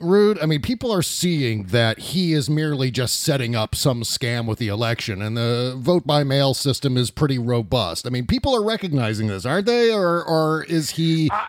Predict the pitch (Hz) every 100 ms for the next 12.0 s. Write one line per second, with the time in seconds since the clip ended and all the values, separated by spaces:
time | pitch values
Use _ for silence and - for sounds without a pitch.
0 | - 131 - 185 165 160 165 151 - 131
1 | 127 220 113 - 80 - - 196 208 214
2 | 196 202 196 170 151 147 180 190 - 165
3 | 165 - 143 147 - 139 139 143 156 -
4 | - 143 135 - 113 117 113 117 - 120
5 | - - 135 135 139 - _ _ 123 -
6 | 131 - 160 160 - - - _ _ 185
7 | 226 226 214 185 175 - 160 - 143 120
8 | 117 - - 123 - 117 107 107 110 101
9 | 92 85 - 107 117 107 165 156 170 113
10 | 110 147 143 123 117 - 104 - 117 110
11 | 135 139 160 - 196 202 _ 165 160 165